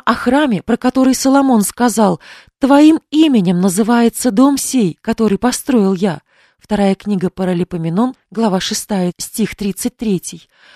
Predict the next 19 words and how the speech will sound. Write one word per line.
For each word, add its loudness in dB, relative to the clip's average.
Очень 0
часто 0
говорят 2
не -4
как -4
о 0
храме 2
Иеговы, -2
но -2
как -4
о -4
Соломоновом -2
храме. -8
Человек 2
не 0
может 0
обнаружить 2
большую 0
слабость, -4